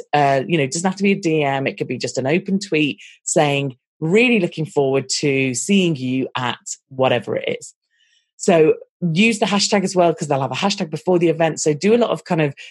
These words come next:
you know, networking, look at who else is, um, using that hashtag.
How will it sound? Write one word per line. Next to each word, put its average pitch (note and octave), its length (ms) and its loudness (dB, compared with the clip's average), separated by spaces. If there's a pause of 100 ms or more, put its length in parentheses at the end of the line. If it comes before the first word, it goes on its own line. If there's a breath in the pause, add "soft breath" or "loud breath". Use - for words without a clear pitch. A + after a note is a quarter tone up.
(120)
you F3+ 100 4
know, D#3 160 4
networking, G3 760 4
look G3 180 2
at - 60 0
who G#3 200 4
else G#3+ 280 2
is, G3+ 320 2
um, E3+ 240 2
using D#3+ 300 0
that - 120 -10
hashtag. F#3+ 540 -4